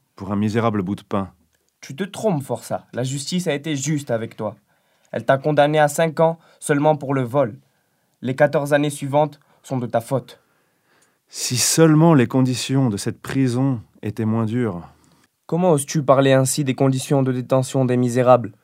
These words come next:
Speaker 2: Tu as été enfermé dix-neuf ans, du fait de tes quatre tentatives d'évasion.
Speaker 1: Monsieur !
Speaker 2: Silence, prisonnier vingt-quatre mille six cent un. Tu n'es qu'un insolent. Tu n'es qu'un misérable.
Speaker 1: Mon nom est Valjean. Jean Valjean.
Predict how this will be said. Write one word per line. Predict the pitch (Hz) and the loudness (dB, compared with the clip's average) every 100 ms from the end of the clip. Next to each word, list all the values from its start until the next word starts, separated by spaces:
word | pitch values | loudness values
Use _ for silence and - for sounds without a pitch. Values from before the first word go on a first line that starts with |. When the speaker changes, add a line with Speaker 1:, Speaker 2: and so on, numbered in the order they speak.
| _ _ _ | _ _ _
Speaker 2:
Tu | - | -4
as | 123 | -2
été | 120 | 2
enfermé | 127 143 135 139 | 2 2 0 0
dix-neuf | 139 165 170 160 143 | 0 2 4 6 6
ans, | 123 - _ _ - | 2 -2 _ _ -12
du | 127 | -10
fait | 123 151 | -4 -2
de | 135 | -2
tes | 139 139 | -4 4
quatre | 165 143 | 2 2
tentatives | 147 147 147 135 | -2 -2 -2 -2
d'évasion. | 131 127 120 120 113 _ _ _ _ - | 2 2 0 -4 -6 _ _ _ _ 0
Speaker 1:
Monsieur ! | 143 147 170 143 - - | 4 6 8 6 4 -6
Speaker 2:
Silence, | - 190 208 165 - _ _ | 0 6 6 6 2 _ _
prisonnier | - 135 143 139 | -6 0 2 4
vingt-quatre | 135 135 131 | 2 2 0
mille | 143 135 | 0 -2
six | 135 | 0
cent | 139 - | 0 2
un. | 120 - _ _ _ | 0 -2 _ _ _
Tu | 135 | 0
n'es | 143 | 4
qu'un | 156 160 | 6 6
insolent. | 160 160 151 113 _ _ _ _ _ _ | 6 4 4 2 _ _ _ _ _ _
Tu | 135 | -2
n'es | 135 | 0
qu'un | 135 139 | 4 4
misérable. | 147 139 143 143 127 110 104 _ _ _ _ _ _ | 4 2 6 6 4 -4 -10 _ _ _ _ _ _
Speaker 1:
Mon | 107 120 | 0 4
nom | 135 143 | 6 6
est | 110 | 6
Valjean. | 120 117 95 92 80 _ _ _ _ - | 4 4 0 -4 -6 _ _ _ _ -14
Jean | - 123 123 | -2 0 2
Valjean. | 110 95 82 76 | 2 -2 -6 -12